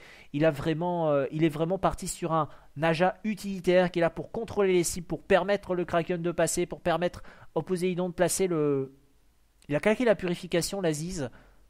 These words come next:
D'accord, pour regagner de nouveau, euh, son, son sort de déplacement. Alors, c'était peut-être un petit peu beaucoup. Parce que quand même, D J Pernicus,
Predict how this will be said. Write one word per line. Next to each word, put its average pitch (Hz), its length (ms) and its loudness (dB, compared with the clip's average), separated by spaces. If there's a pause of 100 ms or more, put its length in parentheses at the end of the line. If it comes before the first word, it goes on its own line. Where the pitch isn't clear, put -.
(240)
D'accord, 170 380 -4
pour 127 220 -8
regagner 175 480 -2
de 160 120 -4
nouveau, 156 400 -4
euh, 135 140 0
son, 151 300 -10 (180)
son 156 200 -14
sort 147 220 -4
de 147 100 -8
déplacement. 147 460 -4
Alors, 120 180 -4
c'était - 300 -16
peut-être 135 340 -10
un 120 60 -12
petit 120 300 -18
peu 139 160 -8
beaucoup. 131 400 -10 (3000)
Parce 107 160 -12
que 139 100 -10
quand 135 160 -8
même, 143 180 -4
D 123 140 -10
J 127 120 -8
Pernicus, 123 440 -8